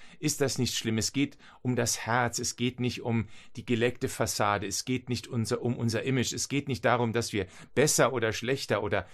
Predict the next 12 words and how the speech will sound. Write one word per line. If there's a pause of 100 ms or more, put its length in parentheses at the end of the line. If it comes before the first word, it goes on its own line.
(140)
mehr
oder
weniger
sind,
sondern (560)
ich
bin
auch
nur
ein
Mensch. (880)
Cornelius,